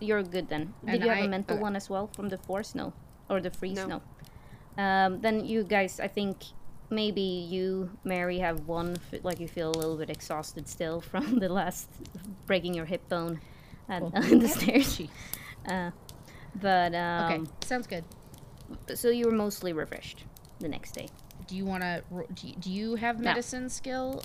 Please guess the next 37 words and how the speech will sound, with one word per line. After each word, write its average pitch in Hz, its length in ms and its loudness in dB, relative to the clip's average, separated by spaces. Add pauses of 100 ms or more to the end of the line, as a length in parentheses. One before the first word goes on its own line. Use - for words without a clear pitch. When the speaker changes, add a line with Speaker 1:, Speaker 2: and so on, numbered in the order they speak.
Speaker 2:
uh, 247 420 -2
Vanessa? 254 480 -6 (1300)
Speaker 3:
Um, 208 800 -2 (320)
do 190 180 -4
I 165 100 0
have 160 180 -6
medicine - 440 -12
skill? - 380 -8 (880)
No. 151 400 -4 (1080)
Oh, 247 80 6
wait, 320 120 -2
yes. - 280 -4
Speaker 2:
Cool. - 180 0 (300)
Speaker 3:
Let 277 140 -2
me 285 80 -4
roll 277 160 -2
for - 140 -10
you. - 160 -10 (880)
Speaker 2:
That'd 262 120 -2
be 277 80 -4
great. 262 400 4
Speaker 3:
Oh, 254 120 0
I'm 185 100 0
Speaker 2:
Love 196 100 4 (120)
Speaker 3:
actually, - 120 0
Speaker 2:
it. - 60 -6
Speaker 3:
um, - 60 -10 (340)
yeah. 175 200 -6 (520)
Let's 190 220 -8
see. 160 280 -8
I'm 180 80 -8
not 233 140 -2
that 208 100 -6
bad, - 320 -8
so 175 100 -12
let's 165 140 -12
see. - 80 -10